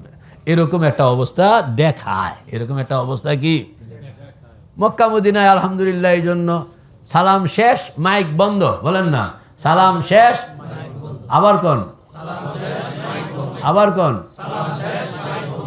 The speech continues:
দুনিয়ার কেউ এই মাইক স্টার্ট করতে পারবে না, এত কড়া আইন।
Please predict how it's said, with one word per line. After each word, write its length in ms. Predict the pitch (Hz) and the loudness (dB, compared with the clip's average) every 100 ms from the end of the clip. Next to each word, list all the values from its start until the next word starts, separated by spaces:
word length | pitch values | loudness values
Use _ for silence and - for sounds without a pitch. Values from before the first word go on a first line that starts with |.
| - - - - _ - | -12 -14 -16 -20 _ -4
দুনিয়ার 460 | 160 202 208 202 170 | -2 2 4 4 4
কেউ 280 | 170 208 | 4 6
এই 140 | 202 180 | 6 4
মাইক 360 | 165 165 147 | 4 2 0
স্টার্ট 240 | - 147 135 | 0 -2 -2
করতে 260 | 120 - | -4 -4
পারবে 300 | 101 98 92 | -2 -2 -2
না, 80 | 101 | 0
এত 240 | 123 151 - | 2 2 0
কড়া 340 | - 113 123 | 2 4 4
আইন। 180 | 104 | 2